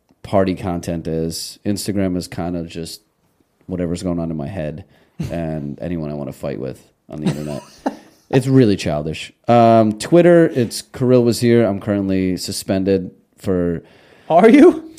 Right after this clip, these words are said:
Speaker 1: Yeah, I made a, there was some fucking lady or some dude posted, like,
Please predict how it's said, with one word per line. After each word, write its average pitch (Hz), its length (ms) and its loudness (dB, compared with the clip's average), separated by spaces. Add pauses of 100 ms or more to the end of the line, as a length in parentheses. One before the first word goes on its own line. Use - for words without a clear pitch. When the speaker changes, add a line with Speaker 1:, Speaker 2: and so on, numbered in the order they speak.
Speaker 1:
Yeah, 98 400 -2
I 95 80 0
made 131 320 0
a, 87 500 0 (1120)
there 175 100 -8
was 190 140 -4
some 170 280 -4
fucking 135 640 -4
lady 95 480 0
or 92 100 0
some 95 260 -6
dude 104 360 0 (220)
posted, 95 420 -6
like, 85 420 -8